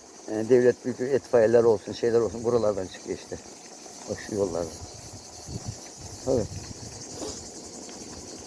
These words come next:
Devletimiz var olsun. Yaşasın milletimiz. O-, bugün hele bu sene orman yangınlarından var ya, öyle üzgünüm ki değerli vatandaşlarım.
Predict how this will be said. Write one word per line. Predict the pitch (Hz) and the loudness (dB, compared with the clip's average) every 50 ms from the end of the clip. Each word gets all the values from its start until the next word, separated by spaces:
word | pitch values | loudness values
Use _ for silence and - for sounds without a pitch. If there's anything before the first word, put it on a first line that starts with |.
| - - - - - - - - - - - - - - - - - - - - - - - - | -12 -10 -10 -10 -10 -12 -12 -12 -12 -12 -12 -14 -14 -14 -14 -12 -10 -8 -8 -6 -6 -8 -2 4
Devletimiz | 156 160 160 151 156 143 - 151 160 147 123 123 | 6 6 8 8 8 6 6 2 0 0 2 6
var | 151 160 151 | 8 8 8
olsun. | 147 139 - - - - - - - - - - - - - - | 8 6 4 0 -6 -14 -16 -16 -18 -18 -18 -18 -20 -18 -2 4
Yaşasın | 156 160 123 - 165 131 - 156 147 | 4 4 6 6 4 2 2 0 0
milletimiz. | 131 131 127 127 117 - 117 110 104 92 - - - - - - - - - - - - - - - - - - - - - - - - - - - - - - - - - - - - - - - - - - - - - - - - | 2 2 2 2 2 0 -2 -4 -4 -6 -8 -12 -16 -16 -18 -18 -18 -18 -18 -18 -18 -18 -18 -18 -18 -18 -16 -16 -16 -16 -16 -18 -18 -18 -16 -16 -16 -16 -16 -16 -16 -16 -14 -14 -16 -16 -16 -16 -16 -16 -16 -16 -16 -16 -16 -6 -4 -4
O-, | - - - | -4 0 0
bugün | 151 170 170 180 160 | 2 4 6 8 10
hele | 170 180 175 185 185 | 10 10 10 8 4
bu | 165 | 2
sene | - 185 180 180 170 | 4 4 4 4 4
orman | 175 - 170 170 165 170 170 | 6 8 8 8 8 8 6
yangınlarından | 160 165 165 160 156 160 160 156 160 160 156 151 156 151 156 | 6 6 6 6 6 6 6 6 6 6 6 6 4 6 6
var | 156 151 | 6 8
ya, | 147 135 113 90 - - - - - - - - - - - - 143 | 8 6 4 4 0 -8 -20 -20 -20 -20 -20 -20 -20 -20 -10 0 4
öyle | 139 147 160 170 | 6 6 8 6
üzgünüm | 170 156 127 139 143 143 139 123 | 4 2 0 0 0 2 0 0
ki | - 143 131 | 0 0 4
değerli | 131 135 127 135 120 | 4 6 6 6 4
vatandaşlarım. | 117 - 123 120 110 117 117 - - 123 104 104 | 2 2 0 0 0 0 0 0 -2 -4 -6 -6